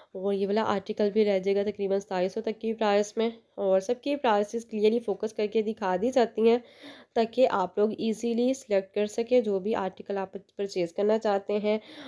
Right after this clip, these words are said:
और अगर आप लोग स्टोर विजिट करते हैं, तो आपको आइडिया होता है कि क्या-क्या रेट्स हैं, कौन-कौन से न्यू आर्टिकल्स हैं और क्या इनकी प्राइसेस हैं। ये बाईस सौ की प्राइस में तकरीबन सेवनटीन हंड्रेड तक इसकी प्राइस है डिस्काउंट के बाद।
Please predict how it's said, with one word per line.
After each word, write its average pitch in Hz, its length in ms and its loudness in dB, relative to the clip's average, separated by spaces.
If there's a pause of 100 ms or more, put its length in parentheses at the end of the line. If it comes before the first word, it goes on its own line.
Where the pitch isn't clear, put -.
(160)
और 202 240 6
अगर 202 380 0
आप 175 280 -2
लोग 180 120 -6
स्टोर 175 320 -2
विजिट 190 320 -2
करते 185 240 0
हैं, 226 260 2
तो 214 100 -2
आपको 180 280 -2
आइडिया 170 320 -2
होता 196 300 0
है 240 160 -4 (360)
कि 208 80 -4
क्या-क्या 185 500 -2
रेट्स 190 440 0
हैं, 214 180 4
कौन-कौन 185 480 -2
से 196 140 -4
न्यू 190 240 0
आर्टिकल्स 196 680 0
हैं 220 160 2 (600)
और 180 280 2
क्या 185 260 -4
इनकी 185 260 -4
प्राइसेस 165 520 -8
हैं। 180 80 4
ये 185 60 2
बाईस 175 300 0
सौ 240 60 0
की 247 100 -2
प्राइस 226 380 0
में 233 100 -2
तकरीबन 202 260 0
सेवनटीन 196 460 -2
हंड्रेड 196 260 -2
तक 190 160 -6
इसकी 190 240 -10
प्राइस 180 340 -4
है 208 60 -12
डिस्काउंट 180 420 -8
के 175 140 -8
बाद। 170 220 -8